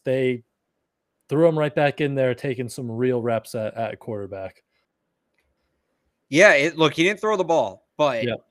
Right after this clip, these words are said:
Speaker 2: it was with the rest of the projected starters. So that's a, that, that felt like a preparation thing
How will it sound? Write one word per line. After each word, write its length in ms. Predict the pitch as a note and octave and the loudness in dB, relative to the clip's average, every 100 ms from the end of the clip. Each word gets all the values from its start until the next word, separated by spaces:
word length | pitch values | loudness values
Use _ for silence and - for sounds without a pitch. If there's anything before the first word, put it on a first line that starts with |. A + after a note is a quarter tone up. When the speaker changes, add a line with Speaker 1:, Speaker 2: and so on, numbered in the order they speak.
| _ - B2 D#3+ | _ -20 -12 -8
Speaker 2:
it 80 | |
was 280 | D3 C#3+ A2+ | -6 -6 -8
with 260 | C3 F3+ F3+ | -4 -6 -4
the 80 | E3+ | -4
rest 320 | E3 F3 E3+ | -2 -4 -6
of 60 | |
the 80 | E3+ | -8
projected 540 | - D3+ D#3+ E3 D#3 C3+ | -8 -6 -4 -4 -8 -8
starters. 500 | G#3+ F#3+ B2 G2+ - | 0 0 0 -8 -12
So 140 | B2+ | -6
that's 320 | C#3+ E3 - | -4 -4 -6
a, 80 | F3 | -10
that, 360 | A#2+ D3 F3+ - | -2 0 0 0
that 300 | F#3+ A#3 - | 2 2 0
felt 200 | A#3+ G#3 | -2 0
like 160 | F#3+ F#3 | -2 -4
a 60 | |
preparation 720 | F3 F3+ F3+ D3+ D#3+ D3+ C#3 | -2 -2 -2 -4 -6 -6 -12
thing 240 | - G2+ | -12 -14